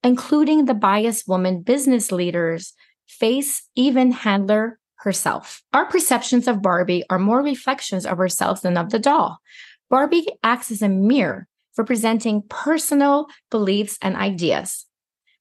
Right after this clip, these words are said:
Moreover, the recent, um, movie that Bar-, Barbie portrays a journey of self-discovery, encouraging individuals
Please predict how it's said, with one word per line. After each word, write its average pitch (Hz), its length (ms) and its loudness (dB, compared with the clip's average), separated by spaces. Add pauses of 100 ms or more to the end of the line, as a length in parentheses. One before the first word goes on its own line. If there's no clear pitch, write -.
Moreover, 214 760 2
the 247 100 0
recent, 294 640 0 (100)
um, 185 320 0
movie 220 360 2
that - 200 -8
Bar-, 190 320 0
Barbie 208 440 0
portrays 190 720 -2 (240)
a 202 80 -2
journey 220 360 0
of 175 120 -8
self-discovery, 202 1120 0 (220)
encouraging 269 580 2
individuals 208 840 2